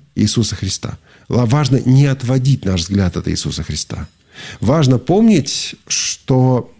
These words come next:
все эти суды происходят не случайно. Это не какие-то люди так решили. Тем более, что,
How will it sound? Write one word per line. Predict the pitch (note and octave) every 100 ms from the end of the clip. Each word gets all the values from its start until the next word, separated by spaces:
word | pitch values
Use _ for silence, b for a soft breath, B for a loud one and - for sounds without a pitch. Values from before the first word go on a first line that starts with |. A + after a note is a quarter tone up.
| -
все | A#2+ -
эти | D3 C3+
суды | - C3+ F3+
происходят | G#3+ - G#2 - E3+ D#3 -
не | B2 D3
случайно. | C#3 B2+ B2+ - C#3 A#2 - - _ _ _ B B B B
Это | - B2 C3+
не | B2+ C3+ D#3+ E3 D3 - _
какие-то | - A2 D3+ C#3+ B2+
люди | C3+ D3+ B2
так | F2+ F2
решили. | E2 - - - - _ _ _ _ _ _
Тем | E2+
более, | D#2+ A2 G#2+
что, | - - F#2 F#2